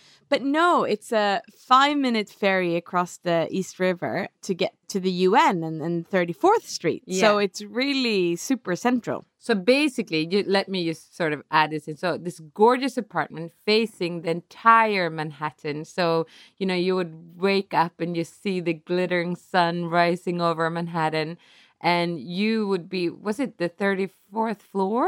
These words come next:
Speaker 2: or?
Speaker 1: Thirty-eighth
Speaker 2: Yeah,
Speaker 1: floor.
Speaker 2: yeah.
Speaker 1: The penthouse.
Speaker 2: Yeah, it was
Speaker 1: And
Speaker 2: beautiful.
Speaker 1: panorama,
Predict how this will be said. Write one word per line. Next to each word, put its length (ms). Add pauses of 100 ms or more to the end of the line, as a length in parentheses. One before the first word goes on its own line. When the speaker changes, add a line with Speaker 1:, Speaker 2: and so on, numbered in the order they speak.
Speaker 2:
or? 640
Speaker 1:
Thirty-eighth 1000
Speaker 2:
Yeah, 300
Speaker 1:
floor. 340
Speaker 2:
yeah. 240
Speaker 1:
The 60
penthouse. 960
Speaker 2:
Yeah, 460
it 80
was 200
Speaker 1:
And 180
Speaker 2:
beautiful. 260
Speaker 1:
panorama, 960